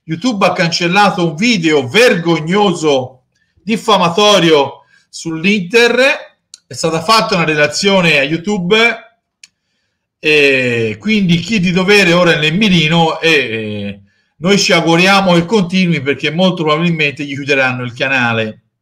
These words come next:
Quindi ci auguriamo che aumentino ancora le offese, le diffamazioni,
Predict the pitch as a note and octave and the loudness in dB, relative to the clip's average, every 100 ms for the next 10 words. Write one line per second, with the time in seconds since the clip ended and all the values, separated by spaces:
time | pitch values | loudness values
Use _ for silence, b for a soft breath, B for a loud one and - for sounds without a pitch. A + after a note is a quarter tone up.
0 | _ _ _ E3+ D#3 D3 D3+ C#3+ _ _ | _ _ _ -10 -10 -4 -6 -6 _ _
1 | _ _ - D#3 D3+ D#3 E3+ F#3+ F#3 E3+ | _ _ -10 -2 -2 0 2 2 2 2
2 | D#3+ D#3+ F3 F#3 E3+ E3+ D3+ D3 E3+ D3+ | 2 0 0 0 0 -4 -4 0 0 2
3 | D3 - G3 F3+ E3+ E3+ C#3+ - D3 C3+ | 0 0 0 0 0 -2 -2 -6 -6 -4
4 | C3+ - F#3+ F#3 F3+ F3 E3+ E3+ | -6 -6 -2 0 2 2 0 -4